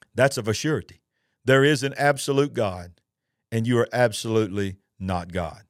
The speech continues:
But you are absolutely loved by God. And as a child of God, you are absolutely been called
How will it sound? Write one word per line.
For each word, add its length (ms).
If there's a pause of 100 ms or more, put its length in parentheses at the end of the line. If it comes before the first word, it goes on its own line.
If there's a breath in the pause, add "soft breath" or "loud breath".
(540)
But 360 (420)
you 160
are 60
absolutely 720
loved 320
by 140
God. 340 (480)
And 100
as 140
a 60
child 420
of 80
God, 420 (360)
you 120
are 220
absolutely 880
been 240
called 680